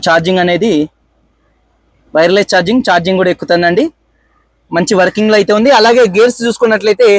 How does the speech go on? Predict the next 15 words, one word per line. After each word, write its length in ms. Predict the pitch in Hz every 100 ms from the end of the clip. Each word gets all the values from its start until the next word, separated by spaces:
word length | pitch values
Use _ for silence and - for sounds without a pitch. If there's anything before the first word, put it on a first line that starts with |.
| - - -
సిక్స్ 200 | 277 -
స్పీడ్ 180 | 311 269 240
మాన్యువల్ 280 | 233 240 208
గేర్ 160 | 214 233
బాక్స్ 160 | 233 -
తో 40 | 220
వస్తుంది. 280 | - 226 220 190 - _ 170
గేర్లు 220 | 226 262 214
ఒకటి 200 | 226 240 240
నుంచి 180 | 226 247 180
ఆరు 140 | 202 220
దాకా 160 | 214 208 196
కూడా 120 | 220 -
చాలా 160 | 202 208
అంటే 160 | 202 208